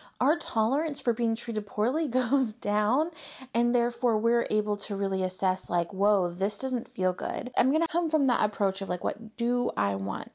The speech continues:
I think knowing what we want is one of the most crucial skills that we can bring into our relationships. And, and whether this is a work dynamic or a romantic relationship,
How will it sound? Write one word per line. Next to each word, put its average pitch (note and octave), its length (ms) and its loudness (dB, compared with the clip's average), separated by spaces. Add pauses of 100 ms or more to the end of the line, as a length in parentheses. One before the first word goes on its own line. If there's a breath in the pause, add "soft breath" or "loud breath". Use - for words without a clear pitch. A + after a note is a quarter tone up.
(140)
I C#4+ 100 2
think F#4+ 220 0
knowing B3 440 4
what B3+ 160 2
we G#3+ 140 0
want G3+ 360 0
is G#3 160 2
one A3 140 2
of G#3 100 -2
the A3+ 60 0
most G#3+ 260 0
crucial B3+ 500 -2
skills G3+ 600 2 (440 loud breath)
that G3+ 140 4
we A3 80 2
can A3 180 0
bring G#3+ 260 2
into G#3+ 360 0
our G3+ 100 4
relationships. A#3+ 840 0
And, A3 120 0 (120)
and A#3 80 2
whether D#4 180 2
this E4+ 180 0
is C4 80 -2
a A3+ 80 4
work A#3 240 0
dynamic B3+ 600 0
or G3 140 2
a G3 40 2
romantic G3+ 560 0
relationship, A3 720 0